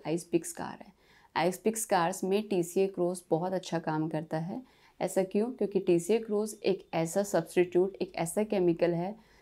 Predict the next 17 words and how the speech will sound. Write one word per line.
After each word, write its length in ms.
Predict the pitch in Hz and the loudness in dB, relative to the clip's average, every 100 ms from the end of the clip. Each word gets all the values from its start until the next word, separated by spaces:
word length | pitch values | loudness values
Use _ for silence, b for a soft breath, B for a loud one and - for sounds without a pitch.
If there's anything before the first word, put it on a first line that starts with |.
| _ | _
जैसे 260 | 185 175 240 | 4 6 6
उसे 180 | 226 226 | 4 0
हम 220 | 220 226 | -2 -2
स्कार 420 | 220 - 170 180 | -2 -2 0 0
के 160 | 180 220 | 0 -2
अंदर 420 | - 175 170 170 | 0 2 4 2
उसे 240 | 165 - | 0 -4
हम 280 | 185 196 208 | -4 0 0
डालते 400 | 180 165 160 185 | 0 -2 -2 -2
हैं, 240 | 170 165 b b b b 180 | -2 -4 b b b b 0
वो 120 | 220 | 2
वहाँ 160 | 208 208 | 2 0
पर 100 | 226 | 0
कोलेजन 460 | 214 170 151 185 | 2 4 4 2
स्टिमुलेट 560 | 196 - 180 165 160 160 | 0 0 2 4 2 -2
करता 320 | 165 165 - | -8 -8 -8
है, 220 | 165 170 | -10 -10